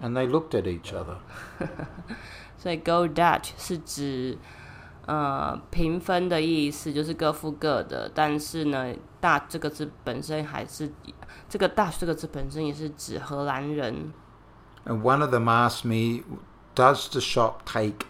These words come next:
Speaker 1: pounds?" Pounds is an English currency.
Speaker 2: Pound, P O U N D，哦，是指英镑。
Speaker 1: Mm, it's an English currency, but it's also a unit of weight.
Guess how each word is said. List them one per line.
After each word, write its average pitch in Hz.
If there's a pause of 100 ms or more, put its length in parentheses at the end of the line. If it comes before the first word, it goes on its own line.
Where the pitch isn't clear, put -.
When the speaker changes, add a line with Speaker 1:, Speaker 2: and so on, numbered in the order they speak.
Speaker 1:
pounds?" 92 (400)
Pounds 120
is 98
an 107
English 135
currency. 104 (640)
Speaker 2:
Pound, 208 (120)
P 190
O 190
U 185
N 190
D， 202
哦， 185
是 165
指 -
英 190
镑。 202 (640)
Speaker 1:
Mm, 143
it's -
an 113
English 120
currency, 127 (440)
but 151
it's 147
also 151
a 131
unit 151
of 127
weight. 160